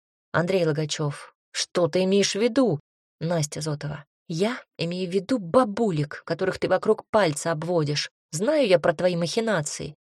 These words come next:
Думаешь, на зарплату обычного врача можно купить такую хату, как у тебя, и по курортам несколько раз в год ездить?» Андрей Логачев. «Я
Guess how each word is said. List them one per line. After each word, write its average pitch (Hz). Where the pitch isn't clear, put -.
Думаешь, 240
на 180
зарплату 190
обычного 196
врача 190
можно 202
купить -
такую 180
хату, 214
как 185
у 190
тебя, 160
и -
по 185
курортам 254
несколько 170
раз 175
в 139
год 180
ездить?» 156
Андрей 156
Логачев. 214
«Я 180